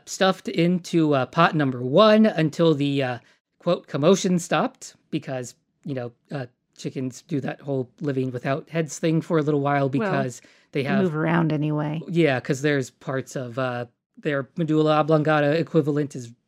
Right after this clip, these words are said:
Speaker 1: like, at the bottom of the neck, so horrible. <laughs>
Speaker 2: Could,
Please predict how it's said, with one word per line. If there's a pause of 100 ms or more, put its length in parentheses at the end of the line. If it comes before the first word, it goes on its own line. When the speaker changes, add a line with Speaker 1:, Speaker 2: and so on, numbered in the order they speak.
Speaker 1:
like, (160)
at
the
bottom
of
the
neck,
so (360)
horrible. (160)
<laughs>
Speaker 2:
Could,